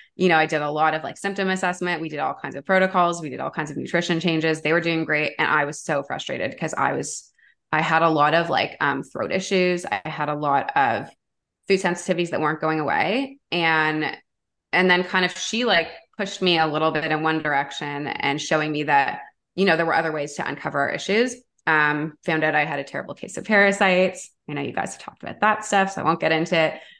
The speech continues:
Um, took me a really, really, really long time to heal them because a lot of it was energetic for me. Um, and I then, while I was going through this, got offered a free Reiki session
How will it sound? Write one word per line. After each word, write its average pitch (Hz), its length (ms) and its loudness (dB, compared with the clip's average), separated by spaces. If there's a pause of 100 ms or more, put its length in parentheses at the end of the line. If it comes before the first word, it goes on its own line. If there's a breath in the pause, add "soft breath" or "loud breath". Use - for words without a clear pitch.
(180)
Um, 143 680 4
took 180 200 -2
me 175 140 2
a 143 180 0
really, 170 380 0
really, 156 240 -2
really 147 220 -4
long 147 220 -2
time 147 240 -4
to 156 80 -10
heal 147 260 -4
them 165 160 2
because 151 320 -4
a 147 40 -10
lot 143 200 4
of 143 80 -4
it - 120 -2
was 139 200 0
energetic 156 560 -2
for 180 140 -2
me. 220 420 0 (420 loud breath)
Um, 147 680 0 (460)
and 220 240 4
I 202 500 2
then, 202 340 0 (180)
while 185 180 0
I 190 60 2
was 185 100 -2
going 175 220 -2
through 185 140 -2
this, 170 200 -2
got 160 120 -4
offered 165 260 -4
a - 20 -10
free 165 220 -8
Reiki 151 280 -6
session 135 600 -4